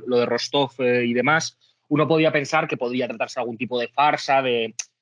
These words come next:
de algo, pero efectivamente, como bien dices, en cuanto empezaron a derribar helicópteros,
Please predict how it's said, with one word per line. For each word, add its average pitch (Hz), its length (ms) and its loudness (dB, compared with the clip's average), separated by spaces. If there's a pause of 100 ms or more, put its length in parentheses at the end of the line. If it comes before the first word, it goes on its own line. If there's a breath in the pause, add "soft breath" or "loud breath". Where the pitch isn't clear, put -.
de 123 100 -4
algo, 139 240 2
pero 123 140 -4
efectivamente, 160 480 -4
como 143 160 0
bien 147 160 -2
dices, 160 380 -2 (180 loud breath)
en 160 220 -8
cuanto 143 180 -2
empezaron 151 240 0
a 202 60 4
derribar 156 340 2
helicópteros, 156 720 -4